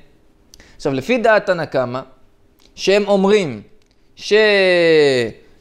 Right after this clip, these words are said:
אה, טומטום ואנדרוגינוס פסולים לקורבן, אז אם כן,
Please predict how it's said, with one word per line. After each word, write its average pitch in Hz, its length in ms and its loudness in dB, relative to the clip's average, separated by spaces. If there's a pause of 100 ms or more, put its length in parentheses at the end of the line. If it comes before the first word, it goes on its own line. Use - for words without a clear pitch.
(120)
אה, 123 500 0 (100)
טומטום 196 380 -2
ואנדרוגינוס 165 1120 -2 (340)
פסולים 196 480 0
לקורבן, 143 560 -4 (720)
אז 120 180 -10
אם 185 240 -2
כן, 196 300 0